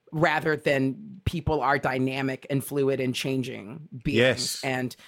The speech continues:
Speaker 1: you might be doing a lot of bad actions or actions that have bad consequences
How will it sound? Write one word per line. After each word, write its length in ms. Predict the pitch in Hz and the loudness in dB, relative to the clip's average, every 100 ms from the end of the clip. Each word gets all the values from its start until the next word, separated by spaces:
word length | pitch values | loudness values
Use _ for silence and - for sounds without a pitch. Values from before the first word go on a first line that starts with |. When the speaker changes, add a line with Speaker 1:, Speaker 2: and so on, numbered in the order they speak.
| - | -10
Speaker 1:
you 160 | 151 165 | 2 4
might 280 | 160 151 - | 6 2 0
be 180 | 151 147 | 0 0
doing 340 | 165 143 135 | 0 2 2
a 60 | 127 | 2
lot 460 | 127 131 123 143 | 0 2 4 4
of 100 | 135 | 2
bad 240 | 143 135 143 | 2 2 2
actions 400 | 147 - 127 127 | 0 -2 -4 -4
or 140 | 110 | -4
actions 340 | 123 131 143 131 | -2 -2 -2 -4
that 100 | 123 | -2
have 240 | 123 - | -4 -4
bad 300 | 131 123 131 | -2 0 -2
consequences 880 | - 147 190 160 - 127 - 147 165 | 0 0 0 -4 -4 -6 -2 -2 -2